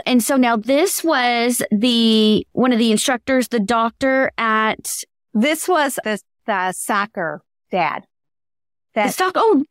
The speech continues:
Speaker 1: the soccer dad.
Speaker 2: Yep.
Speaker 1: Yes.
Speaker 2: Yeah. He is the
Speaker 1: Mm-hmm.
Speaker 2: one that planted the little seed and my friend Walt,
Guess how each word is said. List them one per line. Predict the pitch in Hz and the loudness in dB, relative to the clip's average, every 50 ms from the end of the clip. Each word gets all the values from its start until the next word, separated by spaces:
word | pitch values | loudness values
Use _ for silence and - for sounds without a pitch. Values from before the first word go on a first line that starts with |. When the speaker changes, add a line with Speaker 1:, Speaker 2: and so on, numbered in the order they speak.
| _ - | _ -4
Speaker 1:
the | 370 339 | -2 -2
soccer | - - 466 605 640 - 523 480 | 0 0 0 0 0 0 -2 0
dad. | 339 349 302 247 202 170 160 - - | 0 0 0 0 -2 -4 -6 -8 -8
Speaker 2:
Yep. | - 226 220 - - | -6 -6 -6 -4 -2
Speaker 1:
Yes. | 233 269 381 523 605 605 571 539 403 269 208 - - - | 0 2 2 2 2 2 0 0 0 0 -2 -4 -6 -6
Speaker 2:
Yeah. | 233 214 214 214 196 - - - - - | -4 -2 -2 -2 -2 -4 -8 -14 -4 0
He | 294 330 370 427 | 2 4 4 4
is | 440 226 - - | 2 0 0 0
the | 220 214 | 0 2
Speaker 1:
Mm-hmm. | 262 311 | 4 4
Speaker 2:
one | 277 247 220 208 196 196 196 185 190 202 190 - _ | 4 4 2 2 2 2 2 2 0 0 -2 -4 _
that | - 214 196 - - | -2 -2 -2 -2 -6
planted | - - 233 233 247 269 311 - 359 285 262 | -6 -4 -2 0 0 0 0 0 -2 0 0
the | 247 226 214 | 0 0 0
little | 202 214 220 226 254 277 | 2 2 2 2 2 0
seed | - - - - 262 254 233 214 190 180 180 180 190 202 240 254 311 - _ _ _ _ _ _ _ _ _ _ _ - | -2 -4 -4 -2 0 2 2 2 2 2 2 2 2 2 2 2 0 -4 _ _ _ _ _ _ _ _ _ _ _ -6
and | - 240 226 220 202 202 196 196 196 - | -2 0 0 0 2 2 0 0 0 0
my | - 220 214 208 | 0 -2 -2 -2
friend | - - 208 220 208 | -2 -2 -2 -2 0
Walt, | 196 180 170 170 196 262 - - | 0 0 0 0 0 -2 -6 -10